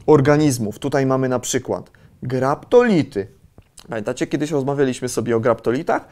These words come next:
To jak się chcecie o nich dowiedzieć coś więcej, to sięgamy do tej książki. Jak chcecie na przykład o ichtiozaurach, o, tak mi się otworzyło,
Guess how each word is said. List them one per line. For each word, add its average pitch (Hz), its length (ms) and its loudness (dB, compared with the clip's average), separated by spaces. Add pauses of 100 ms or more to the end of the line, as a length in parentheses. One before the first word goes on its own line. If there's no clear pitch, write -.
(200)
To 151 60 0
jak 156 100 0
się 175 100 -6
chcecie 170 320 -2
o 156 60 0
nich 147 200 -6
dowiedzieć 135 420 -4
coś 127 180 -4
więcej, 135 360 -2
to - 100 -6
sięgamy 135 420 0
do 123 120 0
tej 113 160 -4
książki. 117 580 -4 (440)
Jak 175 320 6
chcecie 165 320 -4
na 160 60 0
przykład 156 320 -2 (100)
o 226 280 4
ichtiozaurach, 180 1300 6
o, 110 220 2
tak 120 200 -6
mi 127 100 -6
się 123 160 -2
otworzyło, 123 800 0